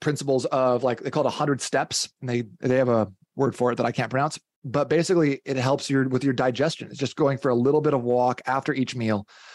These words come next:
So helping people do that. Obviously, I'm having them get off processed sugars and refined sugars at the same time. Then day three, I have them do what I call my healing salad. This is something my wife and I came up with while we were traveling in South America, and often would end up with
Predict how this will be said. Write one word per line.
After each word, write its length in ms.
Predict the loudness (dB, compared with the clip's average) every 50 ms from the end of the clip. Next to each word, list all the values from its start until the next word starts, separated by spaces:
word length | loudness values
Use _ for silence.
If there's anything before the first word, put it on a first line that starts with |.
| -20 _ -2
So 120 | 0 0
helping 240 | 2 2 2 0 0
people 300 | 2 4 2 2 0 -2 -10 -4
do 140 | 0 2 2
that. 240 | 4 2 0 0 -6 _ _ _ _
Obviously, 260 | -2 0 0 2 0
I'm 60 | 0 0
having 160 | 0 -2 -4
them 140 | -6 -2 -2
get 100 | 0 0
off 160 | 0 -2 -2
processed 420 | 0 0 0 0 0 0 -2 0
sugars 300 | 0 0 0 2 0 0
and 80 | 0 -4
refined 280 | -4 -4 -4 -4 -2
sugars 260 | -2 -2 -2 -2 -2 -2
at 80 | -4
the 60 | -6
same 180 | -6 -6 -6 -4
time. 260 | -2 -2 -4 -4 -6 -8 -14 -20 -20 -20 -20 -20 -20 _ _
Then 220 | -2 0 0 2
day 160 | 2 2 2
three, 280 | 2 2 0 2 4 4
I 60 | 2
have 200 | 2 0 -2 -2
them 160 | -2 -4 -4
do 280 | -2 2 4 4 6 6
what 240 | 4 4 2 0 0
I 60 | 0
call 220 | 0 0 0 0
my 120 | 0 0 -4
healing 360 | -2 2 4 4 6 4 4
salad. 440 | 4 2 2 2 2 2 2 0 -2 -8
This 100 | -10 -6
is 60 | -4
something 180 | -2 -2 -2 0
my 80 | 0
wife 180 | 2 2 2 2
and 80 | 0 -2
I 60 | -2
came 160 | 0 -2 -2
up 100 | 0 0
with 100 | 0 0
while 120 | 0 0
we 80 | 2 2
were 80 | 0 0
traveling 320 | 0 0 0 0 0 -2
in 60 | -2
South 180 | -2 -2 -2 -2
America, 480 | 0 0 0 0 0 0 0 -2 0 -2
and 100 | -4 -2
often 340 | 0 0 0 0 0 0 0
would 100 | 0 0
end 160 | 0 0 0
up 160 | 0 2 2
with 180 | 2 0 0 -2